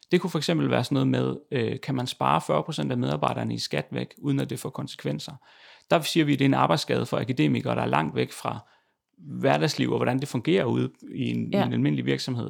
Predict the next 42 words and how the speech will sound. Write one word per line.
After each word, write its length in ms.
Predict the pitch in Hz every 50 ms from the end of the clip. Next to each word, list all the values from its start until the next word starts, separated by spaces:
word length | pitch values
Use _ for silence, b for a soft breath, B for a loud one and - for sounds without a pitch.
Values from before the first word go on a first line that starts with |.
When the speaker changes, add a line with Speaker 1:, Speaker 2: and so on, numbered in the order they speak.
| - -
Speaker 1:
at, 100 | 90 - -
at 120 | - -
sige, 280 | - - 127 120 123 -
jamen, 200 | - 120 113 113 - -
at 120 | - -
det 80 | 147 127
kan 120 | - 139
man 140 | 123 120 117
sagtens. 460 | - - 135 - - - 135 - -
Speaker 2:
Ja. 120 | 196 190 - B B B B B B -
Speaker 1:
Øh, 380 | 139 123 117 110 110 - - 143
så 100 | - 135
derfor 280 | 123 156 156 - 151 135
så, 140 | - -
så 320 | 139 - - - 151 143 -
er 160 | - - 127
det 120 | 117 120 117
vores 200 | 131 139 147 -
antagelse, 460 | - 143 160 - - 117 113 113 120
og 60 | 117
det 100 | 131 131
ved 140 | 151 170 156
vi 60 | 131
selvfølgelig 380 | 120 123 113 - 127 127 123 120
ikke, 120 | 123 - -
men 260 | 139 135 120 113 - -
at 260 | - 117 - - B B B B B B
vi 100 | B 131 131
vil 140 | 131 127 117
få 160 | - 147 151
nogle 200 | 160 160 156 139
bedre 220 | 147 147 156 160
beslutninger, 540 | 143 135 - 156 151 151 - 135 120 110 107
fordi 240 | 110 - 127 123 120
der 80 | 123
kommer 220 | 120 - 127 120 120
mere 140 | 127 135 139
sund 200 | - 175 151 135
fornuft 280 | - 131 131 135 131 -
for 80 | 143
borgerne 380 | - 131 131 135 147 156 143 131
ind 180 | 139 139 -